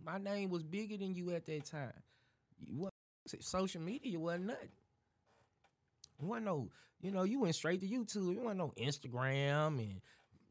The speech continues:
nah, it wasn't nothing. And I gave you that. So we fast forward eight, nine years later now, you done got a platform and,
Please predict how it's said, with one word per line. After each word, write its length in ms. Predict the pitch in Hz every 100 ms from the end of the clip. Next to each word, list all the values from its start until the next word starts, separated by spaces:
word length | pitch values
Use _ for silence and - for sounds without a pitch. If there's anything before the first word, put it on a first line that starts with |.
| -
nah, 380 | 196 220 208 196
it 80 | 226
wasn't 220 | 214 196
nothing. 240 | 208 214 -
And 140 | 190 196
I 100 | 202
gave 300 | 208 220 214
you 140 | 196
that. 220 | 175 139 - -
So 240 | - 151
we 180 | 151 180
fast 460 | - 160 165 151
forward 480 | 175 196 202 160 160 - _ _ _ _ _ _ _ _ _ _ _ _ _ _ _ _ _ _ _ _
eight, 240 | 135 151 131
nine 380 | 147 151 147 143
years 320 | 147 143 139
later 280 | 175 185 170
now, 360 | 170 170 175 - _ _ -
you 200 | 143 202
done 160 | 214 185
got 220 | 170 165
a 60 | 160
platform 800 | 185 175 160 - 170 175 170 160
and, 220 | 156